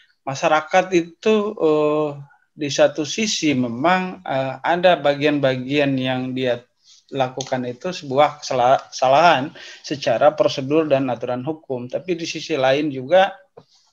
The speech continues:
eh, eksistensi penguasaan negara yang di-, yang menjadi rohnya pasal tiga tiga itu kan, eh, itu kan belum, eh, terjawantahkan dengan baik melalui instrumen-instrumen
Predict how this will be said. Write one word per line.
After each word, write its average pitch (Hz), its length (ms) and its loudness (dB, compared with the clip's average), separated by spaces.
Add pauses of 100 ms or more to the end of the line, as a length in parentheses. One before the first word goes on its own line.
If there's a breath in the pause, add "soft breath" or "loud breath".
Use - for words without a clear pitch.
(1000 loud breath)
eh, 147 320 -4
eksistensi 190 880 0
penguasaan 160 560 2
negara 147 480 6
yang 139 400 0
di-, 131 320 -8
yang 147 160 0
menjadi 151 400 4
rohnya 185 400 6
pasal 139 320 2
tiga 139 320 -2
tiga 127 320 0
itu 165 240 -8
kan, 175 240 -2 (720 loud breath)
eh, 131 400 2
itu 147 260 -4
kan 190 320 0
belum, 156 400 2 (240)
eh, 135 240 2 (160)
terjawantahkan 147 880 2
dengan 127 400 -2
baik 143 400 4
melalui 139 480 2
instrumen-instrumen 123 960 -4